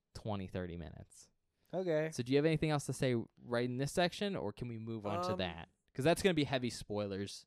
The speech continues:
Speaker 2: Yeah, I'm trying to think if there's anything we should cover, 'cause normally when we come back from the spoiler section, we do ratings. We haven't really talked about the fact that this is a found footage film that much. We all know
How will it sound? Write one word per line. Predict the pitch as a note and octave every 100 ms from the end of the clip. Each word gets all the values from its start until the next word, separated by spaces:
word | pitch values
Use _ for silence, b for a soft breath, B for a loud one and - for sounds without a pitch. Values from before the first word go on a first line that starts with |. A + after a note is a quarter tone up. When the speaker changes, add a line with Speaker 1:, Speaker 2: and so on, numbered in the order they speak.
| _
Speaker 2:
Yeah, | D#3 D3+ C3+ C3 B2 A2
I'm | E3
trying | C4+
to | C#4+
think | C4
if |
there's | G#3 F3
anything | F3+ E3+
we |
should | E3 C3+ _
cover, | - D#3+ C#3 B2+
'cause | D3+
normally | D3+ E3+ D#3+
when | C#3+
we | C3+ A#2+
come | - C3+
back | C#3 -
from | B2+
the |
spoiler | - C3
section, | C3+ - A#2+
we |
do | A2+ A#2 G#2+
ratings. | B2 C3 B2 B2 b b b _
We | B3+
haven't | D4
really | C#4
talked | A#3 G#3
about | G#3+ G#3
the | G#3
fact | F3+ F#3
that |
this | F3+
is | D#3
a |
found | D#3+ C#3+
footage | C#3 C3 -
film | D3+ F#3 _ _ _ - C3+
that | D3+
much. | D3 D#3 - - _ _ _ G3+
We | C4 C4+
all | F#3+ E3
know | C#3 A#2+ E3